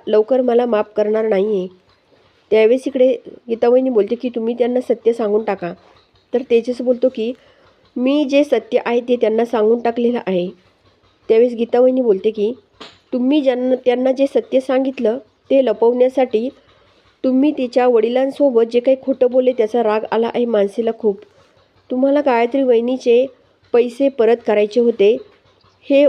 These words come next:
मला समजतंय हो, परंतु तुम्ही मानसी, मानसीशी खूप खोटं वागले त्याचा मला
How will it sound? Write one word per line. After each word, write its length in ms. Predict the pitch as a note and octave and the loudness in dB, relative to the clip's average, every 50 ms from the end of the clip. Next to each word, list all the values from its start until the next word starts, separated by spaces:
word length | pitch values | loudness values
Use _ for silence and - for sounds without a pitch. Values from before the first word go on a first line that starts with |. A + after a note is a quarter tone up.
| - | 2
मला 240 | B3 B3+ B3+ C4+ C#4+ | 2 2 2 2 0
समजतंय 560 | D4 - C#4+ A#3+ A#3 A#3+ B3+ B3+ - C#4 C4 | 0 -2 0 2 2 0 -2 0 0 2 2
हो, 320 | B3 G#3+ F#3+ F3 - - - _ _ | 4 2 2 0 -2 -6 -12 _ _
परंतु 340 | - A#3 A#3 B3+ B3+ - C4+ | 0 2 2 2 0 -2 -6
तुम्ही 260 | C4 - C4 B3+ C4+ | -6 -6 -4 -4 -2
मानसी, 280 | C4 B3 G#3+ G3+ G#3+ G#3+ - _ _ - | 0 2 2 0 0 -2 -10 _ _ -6
मानसीशी 600 | B3 B3 B3 C4 C4 C4 D#4 D#4 D#4 - E4 D4+ D4+ | -2 0 0 0 0 0 -2 -2 2 2 0 0 2
खूप 200 | - D#4+ - - | 0 -2 0 0
खोटं 240 | D4 A#3 A3+ B3+ B3 | 0 0 2 2 0
वागले 280 | B3 A3+ G#3 G#3 A3+ | 0 0 0 -2 -2
त्याचा 300 | A#3 A#3 G#3+ G#3+ - A#3+ | 0 0 -2 -2 0 -2
मला 200 | A#3+ B3+ B3+ C4 | 0 0 0 0